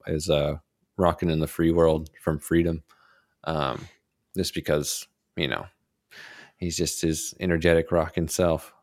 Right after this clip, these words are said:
Um, and, and it's just, that's a well, you know, targeted song. But, uh, but yeah, those are good ones for Neil. And then I, the other one I realized is from the seventies is I put, I put a, I put a Wing song on here, um,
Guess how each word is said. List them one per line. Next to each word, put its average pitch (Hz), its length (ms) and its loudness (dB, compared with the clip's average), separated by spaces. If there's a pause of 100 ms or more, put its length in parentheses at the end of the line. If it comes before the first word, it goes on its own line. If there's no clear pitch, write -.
Um, 78 500 0 (360)
and, 101 260 6
and 117 180 4
it's 95 100 -2
just, - 180 -4
that's 82 200 0
a 78 80 2
well, 80 380 -2 (180)
you 90 80 -2
know, 78 160 -2 (160)
targeted 80 460 0
song. 78 340 -2
But, 82 220 0 (580)
uh, 98 240 4
but 101 120 4
yeah, 95 220 8 (200)
those 110 180 4
are 110 60 4
good 107 180 4
ones 107 180 2
for 95 80 2
Neil. 98 380 6
And 95 180 2
then 92 240 4
I, 92 120 2
the 90 160 4
other 104 200 6
one 92 120 4
I 87 40 6
realized 85 480 4
is 82 100 -4
from 85 180 -2
the 78 60 0
seventies 82 560 2
is 78 80 -6
I 78 120 2
put, - 340 2
I 92 60 0
put 107 180 2
a, 82 140 4 (100)
I 92 60 2
put 101 160 2
a 85 60 6
Wing 90 300 4
song 78 280 -2
on 78 160 -4
here, 78 360 -8 (120)
um, 78 420 -6